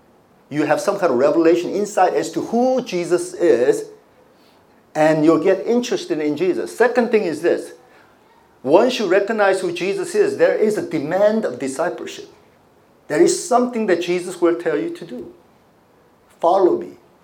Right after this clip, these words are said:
Serve me." In some cases, he'll say radical things. "Leave everything behind and carry the cross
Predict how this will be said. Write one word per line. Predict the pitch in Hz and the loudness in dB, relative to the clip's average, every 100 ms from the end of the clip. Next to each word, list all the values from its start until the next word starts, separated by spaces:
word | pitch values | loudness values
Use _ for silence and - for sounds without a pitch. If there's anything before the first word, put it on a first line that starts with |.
| _ _ _ | _ _ _
Serve | - - 175 202 - 113 | -20 -4 0 0 0 -6
me." | - - _ _ | -14 -18 _ _
In | 123 | -12
some | - 170 170 | -2 -2 0
cases, | 180 175 160 | 0 0 -4
he'll | 160 147 | -6 -6
say | - 170 | -2 -2
radical | 143 135 151 170 170 | 0 0 0 0 -2
things. | - - | -6 -8
"Leave | 131 143 196 185 | -6 -4 -2 2
everything | - 202 226 240 196 | 2 2 0 -2 -2
behind | 208 202 214 - - _ _ _ _ _ _ _ _ _ _ _ _ _ _ _ | 0 0 -2 -4 -10 _ _ _ _ _ _ _ _ _ _ _ _ _ _ _
and | 147 147 151 - - _ _ | -4 -2 -4 -8 -16 _ _
carry | - 220 240 | -2 4 6
the | 208 | 6
cross | - 214 - - - | 4 0 0 -4 -16